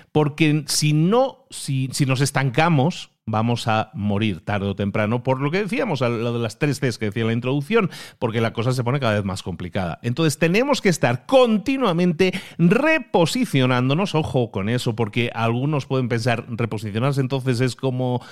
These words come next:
reinventarse". No, a-, muy al contrario, es simplemente reajustar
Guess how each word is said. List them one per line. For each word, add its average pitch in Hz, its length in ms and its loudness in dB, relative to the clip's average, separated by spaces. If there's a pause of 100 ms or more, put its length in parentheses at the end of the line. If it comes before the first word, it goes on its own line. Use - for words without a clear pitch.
(140)
reinventarse". 127 1120 0
No, 101 720 0
a-, 98 140 -6
muy 139 440 4
al 117 120 0
contrario, 104 580 -4
es 165 160 0
simplemente 190 580 2 (280)
reajustar 165 1300 0